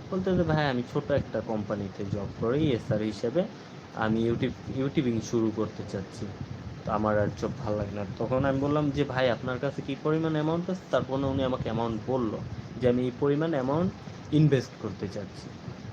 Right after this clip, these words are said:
পরে আমি বললাম যে, "ভাইয়া, আপনি কী মডেলের মোবাইল ইউজ করেন?" পরে বলতেছে যে, "ভাইয়া, আমি তো Redmi না কী মডেলের মোবাইলের কথা বললো, মাশাআল্লাহ, ক্যামেরা ভালো।"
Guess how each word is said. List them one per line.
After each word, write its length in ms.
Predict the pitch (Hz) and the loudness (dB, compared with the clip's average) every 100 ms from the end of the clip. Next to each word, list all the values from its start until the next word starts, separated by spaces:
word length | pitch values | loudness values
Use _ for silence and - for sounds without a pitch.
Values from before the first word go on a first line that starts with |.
| - | -2
পরে 180 | 190 190 | 6 8
আমি 200 | 180 170 170 | 8 8 6
বললাম 300 | 165 165 160 | 8 8 6
যে, 100 | 147 | 4
"ভাইয়া, 260 | 135 143 151 | 4 6 6
আপনি 200 | 143 160 | 4 0
কী 220 | 151 - 175 | -2 -4 2
মডেলের 460 | 185 185 175 160 123 | 6 8 8 6 4
মোবাইল 340 | 113 104 104 | 2 2 0
ইউজ 220 | 101 101 - | 0 0 -2
করেন?" 280 | - 101 92 92 - - - - - - - - | -4 -4 -4 -6 -8 -8 -10 -12 -12 -10 -10 -2
পরে 220 | 160 175 | 4 6
বলতেছে 560 | 170 175 175 175 160 165 160 | 6 4 4 2 0 2 2
যে, 140 | 156 | 2
"ভাইয়া, 340 | 147 120 139 160 | 2 2 2 4
আমি 260 | 123 120 127 123 | 2 2 0 -2
তো 160 | - 127 120 120 117 113 110 101 - - - - - - 131 | 2 8 8 8 6 4 4 0 -4 -6 -8 -10 -14 -10 -2
Redmi 440 | 123 123 123 135 | 2 2 2 2
না 140 | 127 113 | 2 0
কী 180 | 120 120 | 0 2
মডেলের 460 | 120 113 113 113 | 4 4 4 2
মোবাইলের 480 | 107 107 107 107 107 | 0 0 2 2 0
কথা 260 | 110 104 107 | -2 -4 -4
বললো, 340 | 107 110 139 208 214 180 - 151 | -2 -2 0 -2 -2 -8 -10 -6
মাশাআল্লাহ, 520 | 143 127 113 131 123 117 | 0 0 2 2 2 2
ক্যামেরা 360 | 127 156 160 | 2 4 4
ভালো।" 280 | 110 98 92 | 4 0 -4